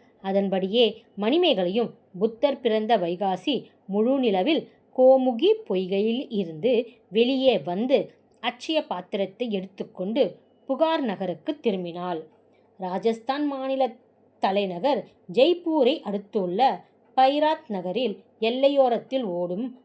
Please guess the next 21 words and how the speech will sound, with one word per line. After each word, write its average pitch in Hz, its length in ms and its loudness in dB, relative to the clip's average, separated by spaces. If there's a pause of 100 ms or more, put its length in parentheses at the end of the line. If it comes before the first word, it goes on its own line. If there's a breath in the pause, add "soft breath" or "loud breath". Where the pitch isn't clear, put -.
(140)
பான் 294 360 -2
கங்கா 196 400 -4
நதிக்கரையில் 202 720 -4
அமைந்துள்ளது 190 840 -6 (320 soft breath)
ராதாகிருஷ்ணன் 247 800 0
கோவில். 254 460 2 (280 soft breath)
இங்கு 302 280 0
ஆண்டுதோறும் 240 800 -2
வைசாக 254 500 -2
பௌர்ணமி 202 680 -4 (180 loud breath)
நாளில் 214 540 -2 (240)
பான்கா 302 580 -2
விழா 208 240 -4
நடக்கிறது. 185 800 -6
இந்நாளில் 220 720 -4
நாடு 190 360 -4
முழுவதிலும் 220 580 -2
இருந்து 190 480 -2 (280 loud breath)
ஆயிரக்கணக்கான 247 960 0
பக்தர்கள் 202 500 -2
வந்து 190 420 -4